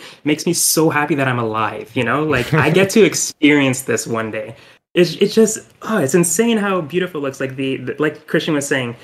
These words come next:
Speaker 1: the movement, it's insane. Uh, I, I was thinking about it today, like, Insomniac just has, like, traversal down so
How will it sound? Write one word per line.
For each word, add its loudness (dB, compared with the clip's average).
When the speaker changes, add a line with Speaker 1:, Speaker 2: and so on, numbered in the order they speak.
Speaker 1:
the 0
movement, 0
it's -4
insane. -4
Uh, 4
I, 2
I 2
was 6
thinking 4
about 2
it 0
today, -2
like, -2
Insomniac -4
just -6
has, -4
like, -4
traversal 0
down -4
so 0